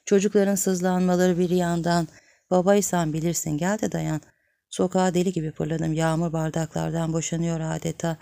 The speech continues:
İçim kararmış, gökyüzü gibi mosmor. Hırsızlık edemem, para için adam boğazlayamam, kimseye yeri bakamam derken sokağın başında tanış bir madam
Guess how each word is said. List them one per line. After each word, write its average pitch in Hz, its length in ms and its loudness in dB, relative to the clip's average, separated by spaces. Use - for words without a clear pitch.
İçim 196 300 0
kararmış, 170 680 -2
gökyüzü 180 520 -2
gibi 160 260 -4
mosmor. 156 520 -2
Hırsızlık 190 500 2
edemem, 151 460 -2
para 185 220 2
için 180 280 0
adam 170 340 0
boğazlayamam, 156 640 -2
kimseye 196 480 0
yeri 180 200 0
bakamam 165 520 0
derken 190 520 0
sokağın 247 480 4
başında 180 640 0
tanış 220 360 0
bir 190 80 0
madam 170 400 -2